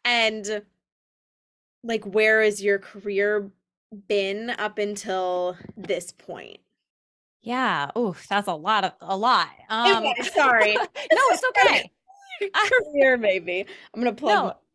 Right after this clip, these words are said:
Speaker 1: in.
Speaker 2: it's all good. Um, I've always known that I, like, wanted to be a mom, so that was never a question for me. Um,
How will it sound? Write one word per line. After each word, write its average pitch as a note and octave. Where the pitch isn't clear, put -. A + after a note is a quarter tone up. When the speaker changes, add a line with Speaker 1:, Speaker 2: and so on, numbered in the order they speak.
Speaker 1:
in. F#3+
Speaker 2:
it's -
all E4
good. F3
Um, G3+
I've C4+
always A3
known F#3
that F#3+
I, F3
like, E3+
wanted E3+
to F3+
be F#3
a E3+
mom, E3
so F#3
that D#3+
was E3
never D#3+
a F3+
question F#3
for A3
me. A#3+
Um, D#3+